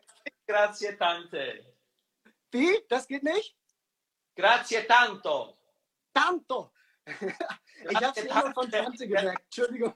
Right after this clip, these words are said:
Speaker 2: ich
Speaker 1: Muss
Speaker 2: kann
Speaker 1: ich sagen, können wir später machen. <laughs>
Speaker 2: Grazie tanto.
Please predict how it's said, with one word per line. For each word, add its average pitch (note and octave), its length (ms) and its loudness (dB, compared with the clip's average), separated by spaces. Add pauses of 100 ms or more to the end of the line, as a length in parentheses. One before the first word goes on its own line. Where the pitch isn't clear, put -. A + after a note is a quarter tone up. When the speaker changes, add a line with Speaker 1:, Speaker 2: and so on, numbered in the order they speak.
(100)
Speaker 2:
ich G#3 100 -6
Speaker 1:
Muss B3 100 0
Speaker 2:
kann A3+ 200 2
Speaker 1:
ich D#4 120 -8
sagen, - 260 -2 (200)
können A3+ 120 -12
wir G#3 80 -4
später G#3+ 320 -2
machen. E3+ 340 -2 (440)
<laughs> - 440 -10
Speaker 2:
Grazie A#3 720 2
tanto. F3+ 580 -6